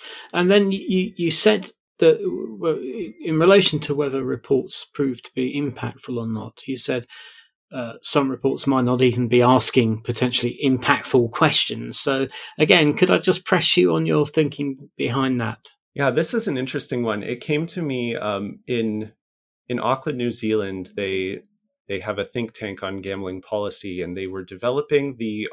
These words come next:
Speaker 2: Auckland Code for gambling research. And one of the, one of the points, which is a simple but, uh, a simple point, but that raises a lot of questions, is that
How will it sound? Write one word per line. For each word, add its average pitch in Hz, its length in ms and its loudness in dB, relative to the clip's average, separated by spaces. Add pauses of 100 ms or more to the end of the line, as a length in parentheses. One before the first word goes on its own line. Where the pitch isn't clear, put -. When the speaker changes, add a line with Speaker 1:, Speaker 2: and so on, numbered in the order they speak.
Speaker 2:
Auckland 107 540 -6
Code 95 540 -6 (140)
for 95 220 -8
gambling 95 480 -10
research. - 640 -10 (560)
And 107 320 -4 (120)
one 127 200 -2
of 135 160 -2
the, 117 300 2
one 139 160 0
of 156 100 -2
the 170 80 0
points, 127 460 -4
which 113 160 -8
is 110 140 -6
a 104 60 0
simple 127 480 -2
but, 104 380 -2
uh, 92 280 -4 (100)
a 127 60 -4
simple 185 340 0
point, 120 540 0
but 110 160 -2
that 104 160 0
raises 110 280 -2
a 110 40 -4
lot 107 180 0
of - 60 -12
questions, 98 540 -6
is 92 100 -10
that 95 180 -4